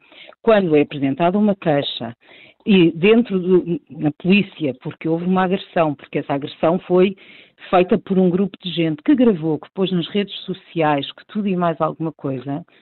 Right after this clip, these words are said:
aquilo que a escola faz é esconder, principalmente se essa criança que foi a mandante, ou melhor, que foi a pessoa que fez com que tudo isto acontecesse, o que acontece, e se tiver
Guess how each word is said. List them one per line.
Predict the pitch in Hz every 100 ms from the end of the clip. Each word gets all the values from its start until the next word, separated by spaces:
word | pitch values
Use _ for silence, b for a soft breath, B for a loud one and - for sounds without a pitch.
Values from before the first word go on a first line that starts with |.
| b
aquilo | 175 233
que | - 196
a |
escola | - 185 175 165 -
faz | 175 185
é |
esconder, | 185 - 196 190 165 151
principalmente | - 254 262 190 175 170 185 190 -
se | 180
essa | 165 175
criança | - 175 185 180 190 - 214 b b b _
que | 214 190 -
foi | 180 160 135 -
a |
mandante, | 139 143 143 170 151 139
ou |
melhor, | 139 147 147 131
que | - - - _ - -
foi | 180 175 160 165
a |
pessoa | 165 - - 196 165 -
que | 202 185 151 147 b b - -
fez | 226 175 - - -
com | 185
que | 180 -
tudo | 214 151
isto | 147 143 196
acontecesse, | - 156 147 - 196 170 - 190 196 - b b b b
o | - 226
que | -
acontece, | 254 240 233 240 254 247 -
e | 240
se | 208 -
tiver | 226 196 175